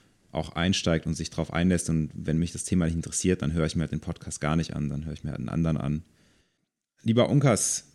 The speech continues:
vielen, vielen Dank an der Stelle schon mal für dieses tolle und spannende Interview. Wir werden das bestimmt an der einen oder anderen Stelle nochmal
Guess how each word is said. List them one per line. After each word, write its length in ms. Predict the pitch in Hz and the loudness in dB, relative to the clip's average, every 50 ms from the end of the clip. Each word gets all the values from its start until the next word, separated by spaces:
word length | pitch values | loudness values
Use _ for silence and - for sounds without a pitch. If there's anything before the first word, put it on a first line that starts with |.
| _ _ _ | _ _ _
vielen, 260 | - - - 123 120 | -6 2 4 4 4
vielen 420 | 117 - 120 117 110 110 110 - - - _ _ - - - - - - - | 4 4 4 6 6 6 4 2 -2 -8 _ _ -20 -20 -20 -20 -20 0 2
Dank 480 | 104 90 107 127 160 170 - - - - _ _ | 4 4 6 4 4 2 0 -2 -12 -16 _ _
an 120 | - 113 | 0 2
der 160 | 104 117 120 117 | 4 4 4 2
Stelle 300 | - - 120 120 123 117 | 2 2 2 2 2 2
schon 160 | - 127 123 | 2 2 0
mal 80 | 120 | 0
für 120 | 113 - 101 | 0 0 0
dieses 380 | 98 95 98 98 98 - - - _ _ _ _ _ _ - | 0 0 0 -2 -2 -6 -10 -14 _ _ _ _ _ _ -2
tolle 220 | - 110 107 110 | 0 2 2 4
und 120 | 104 101 | 2 2
spannende 320 | - - - 101 104 98 - | 0 0 2 2 4 2 2
Interview. 400 | - 117 113 127 120 110 113 117 | 2 0 2 2 0 2 2 2
Wir 80 | 107 | 4
werden 100 | 98 92 | 4 4
das 200 | 90 90 - - | 4 2 0 -2
bestimmt 440 | - _ - - - - 101 104 - | -8 _ -10 -6 0 2 2 2 4
an 80 | 92 95 | 4 2
der 120 | 82 - | 2 2
einen 120 | 92 98 101 | 2 4 4
oder 140 | 95 - | 4 4
anderen 180 | - 98 101 98 | 4 2 2 2
Stelle 320 | - - - 98 98 101 | 2 2 2 4 6 6
nochmal 400 | 98 95 95 - 98 95 92 95 | 4 2 2 2 2 4 4 2